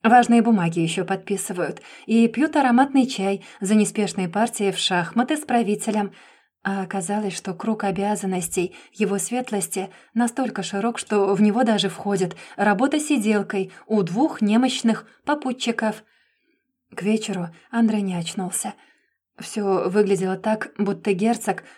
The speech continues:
просто безмятежно спит. Но я точно знала, к простому сну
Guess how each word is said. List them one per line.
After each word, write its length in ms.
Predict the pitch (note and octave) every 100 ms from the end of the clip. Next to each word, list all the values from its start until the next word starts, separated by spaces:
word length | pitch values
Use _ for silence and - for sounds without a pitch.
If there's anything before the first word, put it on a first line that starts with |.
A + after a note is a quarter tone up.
| _
просто 320 | A3 C4 C4+
безмятежно 720 | B3+ A3+ A3+ A3+ A#3+ A#3+ A#3
спит. 400 | A3+ - G#3 G3+ _ _ _ _ -
Но 120 | G3+
я 200 | F#3+ F#3
точно 480 | E3+ A3+ A3 - F#3
знала, 400 | - F3+ F#3 G3+ _ _ _
к 80 | -
простому 880 | A3 G#3+ - - A3+ G#3+ F#3 F3 E3 _
сну 580 | - - G3+ G#3 C4+